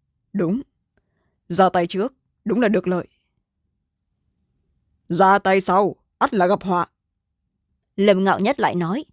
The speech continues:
Speaker 1: Ban đầu ta đã quá ung dung, đi trễ một bước, gần như đúng là một nước sai lầm, toàn quân bị diệt. Ta lại còn cho rằng ngươi không có tiện đi lại, hành động tất nhiên sẽ chậm chạp. Vậy cho nên,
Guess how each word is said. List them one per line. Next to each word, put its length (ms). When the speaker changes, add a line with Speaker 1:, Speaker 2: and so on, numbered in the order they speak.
Speaker 1:
Ban 280
đầu 140
ta 140
đã 100
quá 240
ung 280
dung, 240
đi 260
trễ 240
một 240
bước, 260
gần 300
như 120
đúng 160
là 60
một 180
nước 240
sai 200
lầm, 260
toàn 260
quân 200
bị 160
diệt. 220
Ta 140
lại 120
còn 140
cho 140
rằng 180
ngươi 120
không 140
có 80
tiện 220
đi 120
lại, 240
hành 280
động 160
tất 160
nhiên 160
sẽ 100
chậm 220
chạp. 240
Vậy 220
cho 120
nên, 300